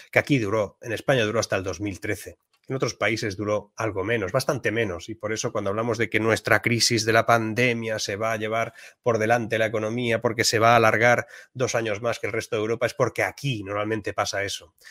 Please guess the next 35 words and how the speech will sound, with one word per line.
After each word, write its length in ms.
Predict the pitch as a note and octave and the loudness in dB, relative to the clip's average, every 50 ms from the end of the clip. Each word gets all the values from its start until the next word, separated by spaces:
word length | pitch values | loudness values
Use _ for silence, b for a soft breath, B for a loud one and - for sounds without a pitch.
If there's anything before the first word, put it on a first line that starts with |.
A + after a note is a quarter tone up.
| B B _ | B B _
porque 320 | _ A2+ G#2+ G2 - A2+ G2 | _ -6 -6 -4 -2 -2 -2
aquí 320 | G2 G2 - E3 D#3+ C#3+ | -2 2 2 4 4 4
montar 300 | A#2+ A2 G#2+ G2+ A#2+ A#2 | 2 -2 -4 -4 -4 -4
una 100 | A2+ G#2+ | -2 -4
empresa 440 | G2+ G2 - A2 A2 G#2 - G#2+ G2+ | -4 -4 -4 -4 -4 -4 -4 -4 -6
es 100 | G2 - | -6 -6
un 140 | - G2+ F2+ | -10 -10 -6
drama, 400 | F2+ F#2+ A2 G2+ F#2 D2+ F2 - | -2 0 0 0 -2 -6 -12 -6
porque 300 | _ C3 A2+ G#2 - A2+ | _ -4 -4 -2 0 -2
aquí 400 | G#2 G#2 - - E3+ F3+ D#3 A2+ | -2 -2 -2 -4 -2 0 0 -2
generar 340 | - - A#2 G#2 G#2 A2+ A#2+ | -2 -4 -2 0 0 0 0
empleo 400 | A#2 G#2 G#2 G2+ - A#2 A2+ G#2+ | 0 -2 -6 -6 -6 -4 -4 -4
es 120 | G2+ - - | -6 -8 -10
un 100 | G2+ F#2+ | -10 -6
drama, 340 | G#2+ A2+ A2 G2 F#2 F2 | -4 -4 -4 -4 -6 -8
porque 260 | - - G#2 G2+ - A2+ | -8 -8 -8 -2 0 0
aquí 300 | A2 - - F3+ F3+ D#3 | 0 0 -2 -4 -4 0
pagar 460 | - A#2+ A2+ B2 C#3+ C#3+ B2 A2 - | 2 2 6 6 6 6 6 2 -2
el 140 | - A2 G#2+ | -6 -4 -4
empleo 560 | G#2 G#2 G2 - C3 C3 C3+ A#2+ G#2+ G2 - _ _ B B B B B B B | -4 -6 -4 -2 2 2 4 2 2 -2 -6 _ _ B B B B B B B
y 120 | - A2+ | -12 -12
todos 320 | - _ - C#3+ C3+ C3 A#2 | -2 _ 2 4 4 4 2
los, 260 | A#2 A2 G#2 - - - | 2 -2 -4 -4 -8 -8
eh, 320 | - A2+ G#2+ G#2+ G#2 G2+ G2 | -8 -6 -4 -4 -6 -6 -6
elementos, 720 | A#2 A2 G#2+ G#2+ A#2+ C3+ B2+ B2 - A2+ G#2 - - - _ B B B B B B _ | -6 -6 -6 -6 -6 -8 -8 -6 -4 -4 -4 -4 -6 -12 _ B B B B B B _
eh, 260 | A#2 A2 G#2 G2+ G2 | -4 -4 -4 -4 -4
que 100 | - G#2+ | -4 -6
tienen 300 | G2+ - C3 B2+ B2+ A#2 | -2 -2 0 0 0 0
que 140 | - A2 G2+ | 0 0 2
ver 240 | G#2+ A#2 A2+ G#2+ - | 2 2 2 0 -2
con, 520 | - A2+ G#2 G2+ G2+ G2 F#2+ F#2 F2 E2 E2 | -2 -2 -2 -2 -4 -6 -8 -10 -12 -12 -8
con 120 | - A#2+ | -4 -4
los 140 | A2 G2+ - | -4 -4 -2
costes 280 | - B2 - - A2 | -4 -4 -2 -2 -4
sociales 500 | - G#2+ F#2 - A#2+ A2+ A2 F#2+ - - | -4 -6 -2 -2 0 0 0 -4 -6 -10